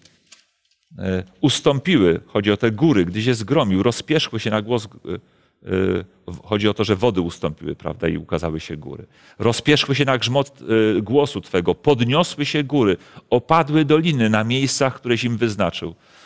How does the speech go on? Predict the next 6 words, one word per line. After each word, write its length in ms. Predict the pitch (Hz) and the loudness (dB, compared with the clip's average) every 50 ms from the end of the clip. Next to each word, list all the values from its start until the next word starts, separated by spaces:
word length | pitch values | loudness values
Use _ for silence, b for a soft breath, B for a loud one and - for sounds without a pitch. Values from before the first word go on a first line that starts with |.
| B B B B B | B B B B B
Tak 180 | - 135 123 123 | -8 -4 -4 -2
na 80 | 127 | 0
marginesie, 480 | 131 131 127 120 131 127 135 135 - 139 | 0 0 0 0 -2 -2 -2 -2 -4 -2
to 140 | - 147 135 | 0 0 0
jest 280 | 127 120 - - - | 0 0 -2 -6 -4
niewiele, 840 | 123 123 127 131 131 123 117 120 131 170 196 165 110 104 104 107 - | -2 0 2 2 2 2 2 2 2 4 4 4 6 4 4 2 0